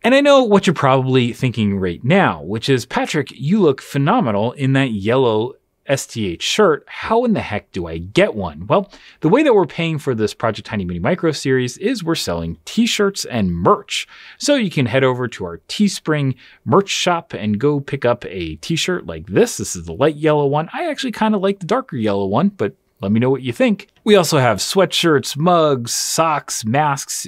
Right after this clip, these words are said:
you name it. We have it on the S T H merch shop, so go check it out 'cause it supports this series. Okay, like all Project Tiny Mini Micro nodes, it opens very easily, and all you do is you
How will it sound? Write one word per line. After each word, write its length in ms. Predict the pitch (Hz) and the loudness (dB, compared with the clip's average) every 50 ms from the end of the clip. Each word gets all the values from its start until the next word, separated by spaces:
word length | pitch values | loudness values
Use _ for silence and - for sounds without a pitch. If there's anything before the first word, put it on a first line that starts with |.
| - - | -14 -10
you 240 | - 123 160 202 | -4 0 2 4
name 240 | 196 160 143 139 135 | 4 4 4 2 2
it. 140 | 135 127 110 | 2 0 -2
We 100 | 113 107 | -4 -2
have 200 | - 170 180 175 | 0 2 2 2
it 60 | 170 | 2
on 80 | 156 139 | -2 -2
the 120 | 123 117 | -2 -2
S 120 | 110 - - | -4 -4 -6
T 140 | - 107 | -6 -6
H 140 | 95 - - | -6 -6 -4
merch 160 | 139 139 139 | -4 -4 -2
shop, 260 | - - 143 131 123 - | 0 0 0 0 0 -4
so 260 | - - 123 117 117 | -6 -4 -2 -2 -2
go 180 | - - 185 160 | 0 0 0 0
check 240 | - - 127 110 - | 0 -2 -4 -4 -2
it 80 | 113 | 0
out 220 | 127 135 135 - _ _ _ _ - | 0 0 -2 -4 _ _ _ _ -2
'cause 160 | - 127 123 | -2 0 0
it 60 | 123 | -2
supports 400 | - - 113 - - 120 107 - - | -4 -4 -6 -2 -2 -2 -2 -2 -4
this 140 | 92 90 - | -4 -4 -4
series. 480 | - - 85 76 62 - - - - - _ _ _ _ - | -4 -6 -8 -10 -12 -12 -12 -12 -12 -14 _ _ _ _ -2
Okay, 300 | 262 - 165 98 76 - - | 0 2 2 0 0 -4 0
like 240 | 160 165 - - - - _ | 2 2 2 2 -2 -4 _
all 320 | 214 226 240 240 240 233 214 | 4 4 6 6 4 4 2
Project 360 | - - 190 175 147 135 - | 2 2 2 2 2 -2 -2
Tiny 160 | 117 98 87 | -2 -4 -2
Mini 140 | 85 90 98 | -2 -2 0
Micro 320 | 143 175 175 - 180 170 | 2 0 2 2 2 2
nodes, 320 | 170 170 170 165 151 - 262 | 2 0 -2 -2 -4 -6 -8
it 200 | 269 233 - _ - | -8 -8 -10 _ 2
opens 400 | 190 180 - 180 170 160 147 131 | 2 4 4 2 0 0 -2 -2
very 340 | 110 104 101 92 85 - - _ | -2 -2 -2 -2 -2 -6 -6 _
easily, 520 | 190 190 196 180 185 185 175 175 175 170 | 2 4 4 4 4 4 4 4 4 2
and 100 | 175 185 | 0 0
all 100 | 196 190 | -2 -2
you 100 | 185 175 | -2 0
do 200 | 151 147 147 147 | 2 2 2 2
is 160 | 143 139 127 | 2 0 0
you 160 | 110 107 92 | -2 -2 -2